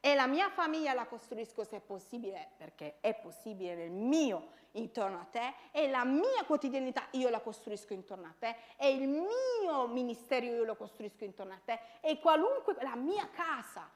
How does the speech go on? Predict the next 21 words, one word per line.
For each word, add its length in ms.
sarà 420
una 200
casa 400
che 300
accudirà, 920
accoglierà 800
te 440
e 100
i 60
tuoi 140
figli. 600
Dove 260
sono 280
queste 240
persone 460
che 220
desideravano 760
accogliere 540
persone 380
in 100
casa? 420